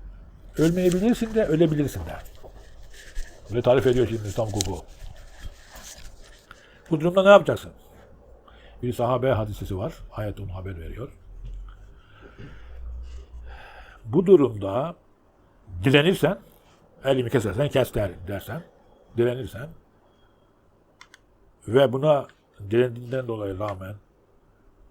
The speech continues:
vefat edersen şehitsin. Ve azimeti takip etmişsin. Ahiretin fevkalade mükemmeldir. Yok, cebir olduğundan burada diyor işte, cebir kanuni,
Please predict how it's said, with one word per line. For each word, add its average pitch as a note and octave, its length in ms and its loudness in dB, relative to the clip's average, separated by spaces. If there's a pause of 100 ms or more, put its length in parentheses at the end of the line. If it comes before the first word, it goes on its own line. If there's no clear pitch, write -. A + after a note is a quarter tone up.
(520)
vefat C#3 280 0
edersen B2+ 600 -2
şehitsin. - 480 0 (540)
Ve C3 80 2
azimeti A#2+ 500 -2
takip F2 240 -12
etmişsin. F3 380 -14 (360)
Ahiretin A2+ 440 -4 (1200)
fevkalade A#2+ 540 0
mükemmeldir. F#2 640 -12 (2000)
Yok, E3+ 380 6
cebir C#3 240 8
olduğundan C#3+ 440 4
burada A#2 200 0
diyor B2+ 100 0
işte, F#2+ 220 -6
cebir A#2+ 280 4
kanuni, A2 460 -6